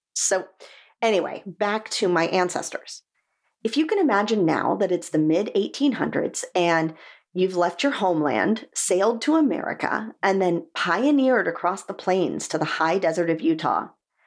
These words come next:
and found yourself bound by a blood oath that will follow you and all of your family members into eternity, you might think better of making any kind of complaint about the church, or doing anything but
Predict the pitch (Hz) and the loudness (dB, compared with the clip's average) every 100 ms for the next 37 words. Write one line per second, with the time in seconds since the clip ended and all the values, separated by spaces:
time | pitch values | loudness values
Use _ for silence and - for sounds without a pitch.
0 | _ - 220 220 - 160 180 247 262 - | _ -2 -2 -2 -4 -2 0 0 -2 0
1 | 285 330 - - - 156 160 214 285 240 | 0 -2 -6 -6 0 2 2 2 0 0
2 | 175 160 156 160 185 - 143 202 233 - | 2 0 2 0 0 -2 0 0 -2 -18
3 | _ - - 175 - 151 160 202 202 143 | _ -6 -4 -4 -4 -2 0 0 0 2
4 | 160 208 202 160 156 170 190 233 233 226 | 2 2 0 -2 -2 0 0 0 0 -2
5 | 180 175 185 180 175 175 165 165 160 - | 0 2 2 0 0 0 0 0 0 0
6 | 147 160 170 226 285 _ _ _ _ _ | 0 0 0 -2 -2 _ _ _ _ _
7 | _ - 202 311 392 415 - - 339 320 | _ -4 0 2 2 0 -4 0 0 -2
8 | - 196 - - - 175 175 170 165 156 | -4 0 0 -2 -4 -2 0 0 0 0
9 | - 247 285 311 320 - 208 202 202 - | -2 2 4 4 2 0 0 2 0 -4
10 | 196 - - - - 180 - - - 220 | -4 -4 -6 -6 -4 -2 -4 -6 -2 -2
11 | - - _ _ _ _ _ _ - 190 | -4 -20 _ _ _ _ _ _ 0 0
12 | 170 - - - - 302 359 139 381 - | 0 -4 -20 -10 -2 2 2 2 2 2
13 | - - 151 170 165 | -2 -4 -2 0 0